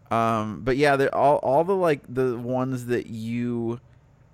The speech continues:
like, the hummable melodies are in here. Uh, Princess Prom is in here. This is, like,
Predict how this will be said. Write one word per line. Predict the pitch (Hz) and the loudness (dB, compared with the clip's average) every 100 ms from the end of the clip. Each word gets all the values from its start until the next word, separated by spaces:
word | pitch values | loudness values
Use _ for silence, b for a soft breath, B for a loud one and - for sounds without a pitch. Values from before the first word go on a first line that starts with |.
| _ | _
like, | - 127 123 | -2 -2 0
the | 127 123 | 0 0
hummable | - 135 135 135 127 | 0 -2 0 2 2
melodies | 117 113 131 139 139 139 | 2 2 0 0 -2 -2
are | 135 | -2
in | 135 | -2
here. | 135 139 135 139 135 127 b b b _ - | -4 -4 -4 -4 -6 -10 b b b _ -8
Uh, | 117 110 104 87 - - - | -4 -2 -2 -4 -8 -16 -8
Princess | - 143 156 | -4 -4 -4
Prom | 139 - 135 135 | -6 -6 -6 -4
is | 131 | -6
in | 135 | -6
here. | 139 131 | -4 -2
This | 131 208 | -2 -2
is, | 277 262 | -4 -4
like, | 247 | -4